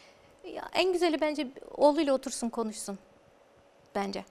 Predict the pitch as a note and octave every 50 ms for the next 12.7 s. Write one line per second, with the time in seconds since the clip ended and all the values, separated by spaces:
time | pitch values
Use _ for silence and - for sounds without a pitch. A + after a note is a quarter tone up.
0 | _ _ _ _ _ _ _ _ _ _ - - - A#3+ B3 C4 D4+ C#4+ A#3+ A3+
1 | A3+ - - - - - A#3 C4 C4 - F#4+ F4 E4 D#4+ D4 D#4 D#4+ B3+ A#3 -
2 | A3 G#3 - - - - - - - A3+ A#3+ C4 B3 - - - - - - -
3 | - - - F4 E4+ E4 E4+ - E4 C#4+ - - C4+ D4+ C#4 - - B3+ B3 C#4
4 | C4+ C#4 C4 A#3 A#3 A3 G#3+ G#3+ B3 A#3+ B3+ C4 C4+ C#4 B3 A3+ A#3 A#3 - A#3
5 | G#3+ G#3+ G#3+ - _ - G3+ G#3 B3+ C4 C4 - B3+ A#3 B3+ A#3 A3+ A#3 B3+ C4
6 | B3 - C#4 B3 - B3+ A#3+ B3 - B3 B3 - - G#3+ A3+ A3+ A#3+ A#3 A3+ A#3
7 | - - A3+ A3 A3 A3 G#3+ G#3+ G3 G#3 G#3 G3+ G3 - - - - - - -
8 | - - - _ - G#3+ A3 A#3 A#3 A#3+ B3 B3+ B3 B3 - B3+ B3 B3 - -
9 | - - B3 G#3 A#3+ A#3+ A#3 A3 - A3+ G#3+ G3+ G#3 G#3+ G#3+ G#3+ G3+ G#3 G#3 G3+
10 | G3+ G3+ G3+ - - G#3 G#3 G#3 F#3+ - G#3 A#3 A#3 A#3 - A#3+ A3+ - C#4 C4+
11 | - - A#3+ A#3 A3 A3 - B3 G#3+ A3+ G#3+ A3 - - A3 G3+ G3+ F#3+ F#3 F#3
12 | F#3 - - - G3 G3 G3 G3 F#3+ - G#3+ A#3 B3 -